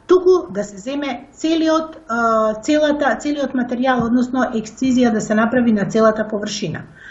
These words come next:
Ако пак регијата не дозволува, ако е во близина на плунковните жлезди и слично, тогаш веќе земаме биопсија. Многу, а, внимателно со леукоплакиите, бидејќи тие знаат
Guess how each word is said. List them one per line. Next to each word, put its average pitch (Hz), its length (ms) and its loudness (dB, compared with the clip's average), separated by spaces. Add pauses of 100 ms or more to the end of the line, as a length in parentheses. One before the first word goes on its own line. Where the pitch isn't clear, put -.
(360)
Ако 220 320 2
пак 196 220 -2
регијата 240 640 0
не 285 120 2
дозволува, 196 800 0
ако 196 240 0
е 196 320 4
во 202 100 -2
близина 208 420 2
на 208 140 2
плунковните 202 640 0
жлезди 196 500 2
и 165 40 -4
слично, 294 540 0
тогаш 220 380 2
веќе 214 460 0 (300)
земаме 214 440 4
биопсија. 180 560 0 (360)
Многу, 294 640 4
а, 226 400 -4
внимателно 240 760 2
со 262 140 -8
леукоплакиите, 285 920 -4
бидејќи 226 480 -6
тие 247 320 2
знаат 226 460 2